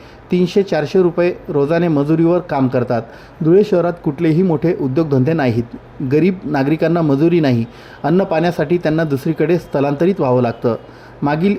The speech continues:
एक वर्षात दोन हजार घरगुती पॉवरलूम बंद झालेत. त्यामुळे बेरोजगारी मोठ्या प्रमाणावर वाढली आहे. हे गरीब नागरिक एवढ्या मोठ्या प्रमाणात घरपट्टी कुठून भरतील, पाणीपट्टी कुठून भरतील? ही वाढीव घरपट्टी नागरिकांवर अन्यायकारक असून वाढीव घरपट्टी कमी करण्यात यावी,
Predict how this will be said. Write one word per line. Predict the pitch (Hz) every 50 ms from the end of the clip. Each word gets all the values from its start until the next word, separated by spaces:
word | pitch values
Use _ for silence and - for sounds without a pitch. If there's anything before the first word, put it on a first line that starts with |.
| -
एक | 175 190 196 190
वर्षात | 185 170 - - 185
दोन | 170 156 156 170 175
हजार | 160 143 156 175 175
घरगुती | 156 143 139 143 143 147 - 180 185
पॉवरलूम | 175 - 139 135 143 147 143 165 170 175 151
बंद | 139 135 147 156
झालेत. | 147 127 123 117 117 113 117 - - - - - - -
त्यामुळे | - 185 185 190 208 214
बेरोजगारी | 175 160 160 165 185 180 170 175 180 190
मोठ्या | 185 170 151 135 143 175
प्रमाणावर | 170 165 156 156 151 151 151 156 180 190
वाढली | 170 120 110 117 117 120
आहे. | 117 107 104 120 120 - - - - - - - - -
हे | 190 202
गरीब | 170 175 175 202 185 175
नागरिक | 170 165 160 170 190 185 190
एवढ्या | 160 156 156 180 180
मोठ्या | 175 165 147 165 165
प्रमाणात | 175 170 147 147 151 151 165 170
घरपट्टी | 165 135 131 135 131 - 220 - - 190
कुठून | - - 156 151 196 208
भरतील, | 175 139 117 - 123 117 110
पाणीपट्टी | 113 - 143 135 151 180 170 180 170 - 202
कुठून | 185 - 165 143 160 208 190
भरतील? | 147 123 107 131 120 110 110 - - - - - - -
ही | - 190 208
वाढीव | 202 185 170 170 175 202 208
घरपट्टी | 175 151 147 143 - 160 - - 190
नागरिकांवर | 175 156 151 156 170 180 - 175 165 170 175 185 190 - -
अन्यायकारक | - 139 143 151 160 165 170 165 170 165 180 190 185
असून | 160 - - 165 135 123 127 - - - - - -
वाढीव | 151 147 156 180 196
घरपट्टी | 175 165 151 147 - 160 - - 185 175
कमी | - 160 151 190 202
करण्यात | 185 185 165 160 170 160 -
यावी, | 156 151 143 123 110